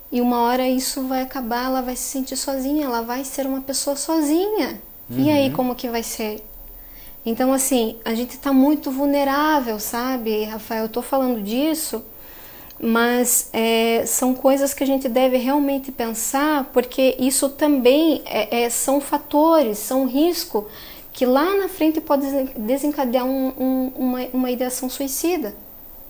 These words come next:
Speaker 1: Né? Então, assim, são coisas que você realmente deve pensar.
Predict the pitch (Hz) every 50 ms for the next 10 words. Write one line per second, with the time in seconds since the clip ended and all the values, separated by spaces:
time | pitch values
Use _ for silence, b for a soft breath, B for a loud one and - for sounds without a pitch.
0 | - - - - - - - - - - - - - 220 214 214 233 269 302 320
1 | 320 B B B B B B - 233 226 254 254 269 277 262 - 277 254 247 240
2 | - 254 247 247 - 277 269 262 262 - - 247 247 254 - - 247 233 262 277
3 | 294 285 277 277 277 269 269 226 240 226 226 226 - 240 240 233 - - 247 220
4 | -